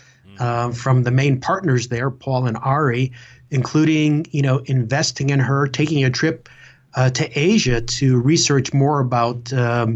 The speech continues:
Speaker 2: you know, regional cuisines. And so, you know, she said that the most important thing she learned on the path to partnership was learning to ask for what she needs.
Speaker 1: Yeah, that was a, that was a great story, Wayne. Of course, I identify with, uh, Ari and,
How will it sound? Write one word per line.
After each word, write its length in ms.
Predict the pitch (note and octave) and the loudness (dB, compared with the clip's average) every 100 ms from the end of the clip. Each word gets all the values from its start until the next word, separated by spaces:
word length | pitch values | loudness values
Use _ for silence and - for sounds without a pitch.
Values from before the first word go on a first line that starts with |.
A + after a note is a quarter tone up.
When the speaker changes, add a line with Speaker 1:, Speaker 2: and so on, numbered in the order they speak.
| A2+ - _ - | -6 -16 _ -2
Speaker 2:
you 80 | |
know, 60 | B2+ | 0
regional 480 | A2+ C#3 D3 D3+ C3 | 2 2 2 2 0
cuisines. 800 | - B2+ - F#3+ C#3 A#2 B2 - - - - - - | 0 0 2 2 2 -2 -6 -10 -16 -20 -20 -20 -4
And 160 | C#3+ B2+ | 0 0
so, 440 | D#3+ D3 D3+ E3 - - | 2 2 2 2 -4 -4
you 80 | |
know, 100 | C#3 | 0
she 200 | C3+ - | 0 0
said 260 | F3+ F#3+ F3+ | 0 0 0
that 220 | D#3+ E3 - - - - _ | 0 -4 -8 -18 -18 -20 _
the 80 | D3 | -2
most 300 | C#3 F3+ F3+ | 0 0 0
important 540 | F3 - F#3+ G#3+ G3 | -2 -2 -6 -4 -6
thing 160 | F#3 F#3 | 0 0
she 200 | F3+ E3+ | 2 0
learned 480 | D#3+ D#3+ D3+ B2+ B2+ | 2 2 2 2 0
on 260 | C3 C3 | 0 0
the 80 | C3 | 0
path 320 | B2+ D#3 D3 | -2 -2 -2
to 80 | D#3 | -4
partnership 800 | C3+ C#3+ D3 E3+ E3 F#3 F#3 - - _ _ _ - | -4 -4 -2 0 0 -2 -4 -10 -20 _ _ _ -8
was 240 | C3 B2 B2 | -2 0 2
learning 380 | B2+ D3 E3 D#3+ | 2 2 2 0
to 220 | - C#3 | -2 -2
ask 300 | C3+ C#3+ - | -2 -2 -2
for 100 | B2 | -2
what 240 | A#2 - | 0 -2
she 160 | - C3 | -2 -2
needs. 520 | A#2+ A2 - - - _ _ _ - - | -2 -6 -6 -6 -8 _ _ _ -20 -12
Speaker 1:
Yeah, 240 | D2 D#2 | -8 -6
that 120 | F2+ | -4
was 120 | F#2+ | -4
a, 140 | E2 D2+ - | -6 -8 -6
that 100 | G#2 | -6
was 120 | E2+ | -4
a 40 | |
great 240 | D#2 E2+ E2 | -6 -8 -8
story, 320 | - E2+ D#2+ | -8 -8 -6
Wayne. 240 | D#2 D#2 E2+ | -4 -4 -4
Of 80 | E2 | -2
course, 220 | G#2+ - | -2 0
I 60 | F#2 | -2
identify 500 | F#2 F#2+ F#2 G2 F2+ | -2 -2 -2 -4 -4
with, 260 | E2 - | -4 -6
uh, 140 | D#2+ D#2+ | -8 -6
Ari 360 | E2+ F2 F2 E2+ | -4 -4 -2 -4
and, 180 | D#2+ | -6